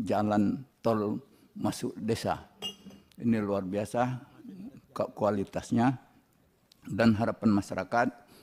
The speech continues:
juga terus dilanjutkan. Yang usulan kami sudah kami sampaikan, ruas jalan Talang Jaya sampai Cengal dan ruas jalan Muara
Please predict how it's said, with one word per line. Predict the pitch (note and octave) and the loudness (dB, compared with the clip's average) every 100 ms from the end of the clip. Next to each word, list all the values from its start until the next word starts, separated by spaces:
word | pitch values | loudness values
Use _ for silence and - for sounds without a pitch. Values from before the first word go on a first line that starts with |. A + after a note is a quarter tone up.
| - | -20
juga | - G2+ F#2+ G#2+ G2 - F3 - | -8 -4 0 0 -2 -6 -8 -2
terus | B2+ - | -2 0
dilanjutkan. | A2+ G#2+ G#2 G2 - B2+ B2+ D3 - _ - - - - | 0 2 2 0 2 4 4 4 -4 _ -20 -20 -20 -6
Yang | - A#2 A2 A2 | 0 2 0 -2
usulan | - A2 G#2+ | -2 0 2
kami | A2+ B2 | 6 6
sudah | B2+ G2 G#2 G2+ F#2 - - | 4 0 0 -2 -6 -12 0
kami | G#2+ | 2
sampaikan, | G2+ A2 G2 G#2 G#2+ A#2 A2+ B2+ - - - | 2 0 0 0 0 2 2 2 -4 -20 -6
ruas | A2 A2 - A2+ | 0 0 -2 0
jalan | A2 G#2+ A2 G#2 - E3 A3+ _ _ _ - | 2 4 2 2 -2 -6 -18 _ _ _ -2
Talang | A#2 A2 A2 | 2 4 4
Jaya | G#2 A2+ A#2+ C3 C#3+ - - _ - - | 4 2 2 0 -4 -12 -20 _ -12 -6
sampai | G#2+ - G#2+ | -4 -2 -2
Cengal | - A2+ A2 F#2 G#2 D#3 | 0 2 2 0 -4 -8
dan | G2 G#2 G#2 | -2 2 4
ruas | G2+ G2 | 2 0
jalan | - G#2 G#2 | -2 0 2
Muara | G#2 G2+ G2+ | 2 2 0